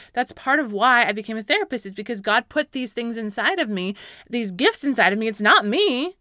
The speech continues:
Like, it's, it's, he put these things in me that makes me good at this. And so you need someone like that in your life, especially if you're in a season where it all just feels blurry and like heaviness and muck and darkness, and you don't even know which way to step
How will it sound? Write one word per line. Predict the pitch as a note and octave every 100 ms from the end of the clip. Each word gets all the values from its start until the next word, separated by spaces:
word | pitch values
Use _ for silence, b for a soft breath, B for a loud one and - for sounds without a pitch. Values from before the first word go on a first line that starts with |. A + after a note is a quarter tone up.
| _ -
Like, | B3+ C4+
it's, | B3+ - -
it's, | G#3+ - -
he | E4
put | G4+ G4 G4
these | D4+ D4
things | - C#4+ C#4 - -
in | C#4+ G4+ D4+
me | A3 F3+ G3 B B
that | C4+ A3
makes | C#4 - D4+
me | C4+
good | F3+ G#3+
at | C4+ G#3+
this. | D#3 - - -
And | A#3
so | A3 B3+ A3+ B
you | - B3
need | A#3 D#4+
someone | - F4 D#4
like | B3 A#3
that | B3 B3+ -
in | A3
your | G#3+ G#3
life, | A#3 A#3+
especially | A#3 - B3+ B3 D4+
if | D4
you're | A#3+
in | G#3+
a | G3+
season | - - B3 D#4 A#3+ G3+ G3
where | G3+ G#3+
it | -
all | G#3 B3+
just | B3+ -
feels | B3+ G#3+
blurry | F#3+ A3 G#3+ A3 A3+ B3 B3+ G#3+ D3 - B B B
and | A3 A#3 A3
like | G#3+ G3+ -
heaviness | - C#4 C#4 C4+ B3 G#3
and | G#3 G#3
muck | A#3+ C#4 -
and | A3 G#3
darkness, | A#3+ B3+ - C4+ C4
and | A#3
you | A3
don't | G#3 C4
even | C4 A#3+
know | A3+ B3
which | B3+ -
way | B3+
to | -
step | - - D4 D#4+